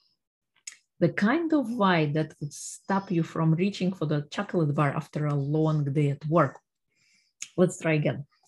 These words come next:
Here's another why that you can try. My health is important to me. I understand if I don't spend time exercising, improving my eating habits,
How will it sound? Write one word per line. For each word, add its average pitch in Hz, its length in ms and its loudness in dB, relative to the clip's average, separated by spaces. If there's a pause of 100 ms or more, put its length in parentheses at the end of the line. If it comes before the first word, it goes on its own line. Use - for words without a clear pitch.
(200)
Here's 196 220 4
another 160 380 4
why 151 340 4
that 147 220 -4
you 147 80 -2
can 151 240 -4
try. 143 340 0 (1040)
My 170 160 6
health 240 500 2
is 170 120 0
important 156 560 2
to 147 80 -2
me. 131 180 -4 (1000)
I 190 80 6
understand 180 520 4
if 151 140 0
I 147 80 0
don't 175 320 4
spend 185 540 0
time 180 420 4 (100)
exercising, 180 1000 2 (100)
improving 208 720 2
my 185 300 2 (220)
eating 226 260 6
habits, 185 720 0